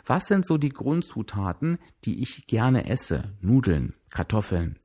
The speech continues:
Reis, Tomatenmark, passierte Tomaten,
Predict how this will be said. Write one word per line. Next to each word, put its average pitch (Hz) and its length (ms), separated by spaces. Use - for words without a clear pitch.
Reis, 98 640
Tomatenmark, 95 920
passierte 123 440
Tomaten, 104 720